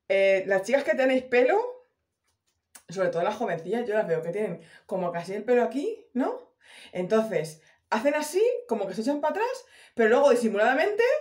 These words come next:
se lo vuelven a traer para acá adelante. Entonces digo, o, o te lo echas para atrás o para adelante, pero no, mm, me meto el pelo detrás de la oreja,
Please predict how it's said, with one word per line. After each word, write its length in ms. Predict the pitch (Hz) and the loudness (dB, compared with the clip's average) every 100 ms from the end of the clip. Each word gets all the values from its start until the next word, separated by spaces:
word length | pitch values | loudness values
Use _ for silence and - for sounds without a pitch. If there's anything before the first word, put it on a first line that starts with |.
| - | -4
se 220 | - 269 | -8 0
lo 120 | 196 | 2
vuelven 200 | 196 202 | 4 2
a 40 | 190 | 2
traer 180 | 190 185 | 2 2
para 160 | 170 | 2
acá 180 | 170 262 | 2 2
adelante. 300 | 480 - 180 | 2 0 -4
Entonces 300 | 165 185 185 | -6 -6 -8
digo, 260 | 170 156 - | -6 -4 0
o, 140 | 185 - _ - | -2 -2 _ 0
o 140 | 190 | 0
te 60 | 185 | 2
lo 60 | |
echas 140 | 190 240 | -2 0
para 120 | 240 | 2
atrás 200 | 269 392 440 - | 2 2 0 2
o 140 | 190 | 2
para 180 | 220 220 | 4 4
adelante, 260 | 311 - 311 | 2 0 0
pero 240 | 214 190 196 | 2 2 4
no, 300 | 262 233 - | 2 2 -2
mm, 220 | 208 202 - - | -8 -8 -14 -14
me 160 | - 226 | 0 2
meto 220 | 240 320 | 2 2
el 60 | 330 | 0
pelo 220 | 359 247 | 2 4
detrás 260 | 220 226 262 | 2 2 4
de 80 | |
la 80 | 311 | 6
oreja, 320 | 339 415 427 | 6 2 2